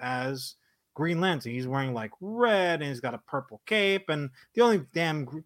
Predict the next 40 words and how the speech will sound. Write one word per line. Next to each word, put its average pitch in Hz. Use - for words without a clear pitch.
he's 170
got, 175
like, 123
lace-up 139
boots, 190
like 131
he's, 123
you 156
know, 127
g-, 127
about 135
to 135
jump 135
into 135
the, 120
to 120
the 117
arena, 160
gladiator 160
arena. 160
<clears throat> 180
Um, 151
but 165
he's 147
got 147
a 147
green 143
ring, 233
and 143
he's 131
got 135
a 127
power 139
that, 131
that 123
ish 135
up. 190
Uh, 135
so 165
that's 196